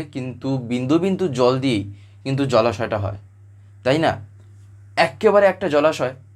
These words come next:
কখনোই হয় না। এবারে তা যাই হোক না কেন, জলাশয় বলতে এখানে যে রকমই জলাশয়ের কথা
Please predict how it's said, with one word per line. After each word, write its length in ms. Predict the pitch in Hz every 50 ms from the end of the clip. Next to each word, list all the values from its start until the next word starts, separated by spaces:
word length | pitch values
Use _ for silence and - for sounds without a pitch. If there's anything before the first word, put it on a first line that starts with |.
| - - - - - - 127
কখনোই 360 | 127 - - 139 131 127 117 101
হয় 160 | 98 98 92 -
না। 60 | - - - - - - - - - - - - - - - - - - - - - - - - - - - - - - -
এবারে 180 | 151 175 196 202 208
তা 80 | 233 220 208 - - - - - - - - 135 139
যাই 180 | 185 196 214 202
হোক 80 | 175 139 139 131
না 40 | 113 107
কেন, 140 | 101 101 104 - - - - _ - - - - - - - 220
জলাশয় 320 | 123 120 123 123 135 160 151 160
বলতে 120 | 160 190 180 170
এখানে 180 | 160 190 190 190 175 131 113 107 113 117 123 - - - - - - - - - - - - - - - - - 120 120 123
যে 100 | 160 185 196
রকমই 280 | 208 202 208 - 208 196 135 147
জলাশয়ের 400 | 143 143 143 143 147 147 139 139 139
কথা 160 | 127 143